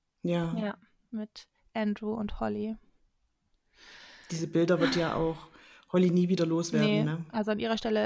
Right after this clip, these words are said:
Speaker 2: hätte ich auch eine neue Identität verlangt und wäre weggezogen.
Speaker 1: Ja.
Speaker 2: Genau, genau, das weiß ich nicht. Ich möchte dann auch nicht immer so tief stochern eigentlich,
Speaker 1: Ja.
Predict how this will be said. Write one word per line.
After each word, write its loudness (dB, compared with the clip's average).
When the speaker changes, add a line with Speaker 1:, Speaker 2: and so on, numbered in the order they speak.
Speaker 2:
hätte -6
ich -10
auch -4
eine 2
neue 0
Identität -6
verlangt 2
und -12
wäre -4
weggezogen. -4
Speaker 1:
Ja. 2
Speaker 2:
Genau, -4
genau, 0
das -2
weiß 2
ich -4
nicht. 2
Ich -16
möchte -2
dann -2
auch -2
nicht -2
immer -2
so -4
tief -12
stochern -4
eigentlich, -6
Speaker 1:
Ja. -2